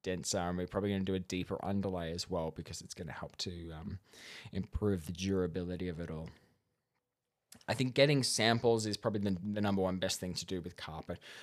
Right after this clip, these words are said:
Go to showrooms, talk with your design consultants, get them to take you through the different flooring options for carpet,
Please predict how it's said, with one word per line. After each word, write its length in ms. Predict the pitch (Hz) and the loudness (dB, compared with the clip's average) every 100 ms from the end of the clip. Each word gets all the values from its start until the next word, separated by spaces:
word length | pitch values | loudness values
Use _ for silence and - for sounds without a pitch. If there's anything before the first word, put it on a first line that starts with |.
| - - | -4 8
Go 180 | 123 | 10
to 80 | 135 | 10
showrooms, 640 | 143 151 139 135 131 123 123 | 8 10 12 12 8 6 4
talk 260 | 135 123 | 4 4
with 140 | 143 127 | 2 0
your 100 | 120 | 0
design 380 | 110 120 113 113 | 2 4 4 4
consultants, 520 | 127 - 107 101 101 92 | 0 2 2 0 -2 2
get 300 | 113 113 104 | 4 6 4
them 180 | 110 110 | 2 2
to 100 | 104 | 2
take 280 | 117 104 104 | 0 0 -2
you 60 | |
through 240 | - 113 98 | 0 0 2
the 60 | |
different 320 | 95 107 98 | 0 -2 -4
flooring 480 | - 113 107 101 101 - | 2 4 6 4 2 -2
options 340 | 92 - 101 95 | -6 -2 -2 -2
for 120 | - | -6
carpet, 640 | - 123 135 - 165 156 | 0 4 4 4 2 0